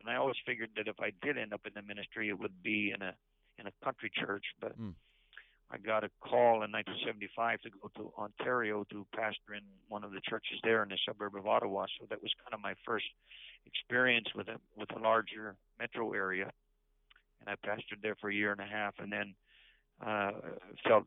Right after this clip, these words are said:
Speaker 1: to come to Montreal, and I came here in nineteen seventy-six, and I've been here ever since.
Speaker 2: Wow.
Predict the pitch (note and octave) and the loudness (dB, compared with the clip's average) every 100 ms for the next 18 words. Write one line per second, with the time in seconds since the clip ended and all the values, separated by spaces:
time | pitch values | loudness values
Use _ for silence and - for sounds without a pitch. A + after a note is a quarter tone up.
0 | - - - G#2 G2+ G#2 G#2 G#2 G#2 G2+ | 0 -4 -2 0 0 0 -2 0 2 2
1 | G2 G#2 G2 - G#2+ G#2 G#2+ G2+ G2+ G2+ | 0 -6 -12 -12 -10 -4 -4 -4 -6 -8
2 | G2+ - A2 G2 F#2 - A2+ - - - | -6 -4 -4 -4 -2 2 0 0 -6 -6
3 | _ _ _ - - _ - A2 G#2 G2 | _ _ _ -20 -20 _ -4 2 2 2
4 | F#2+ G2 _ _ _ - F#2+ G#2+ A2 G2+ | -4 -18 _ _ _ -12 -2 0 2 2
5 | F#2+ F#2+ - G#2+ F#2+ - - _ _ _ | 0 0 0 0 -2 -10 -12 _ _ _
6 | _ _ _ _ _ _ _ _ _ _ | _ _ _ _ _ _ _ _ _ _
7 | - F#2+ F2 D#2+ | -2 0 0 -2